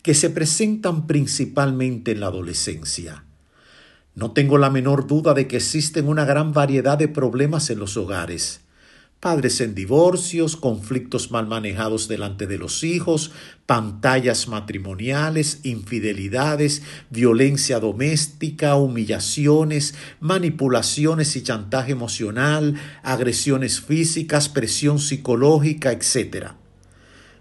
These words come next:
Pero también se dan situaciones en hogares estables,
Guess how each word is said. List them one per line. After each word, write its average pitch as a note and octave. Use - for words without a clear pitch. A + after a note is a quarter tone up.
Pero B2+
también G3
se A3+
dan F#3
situaciones D#3
en D#3
hogares A2
estables, C#3+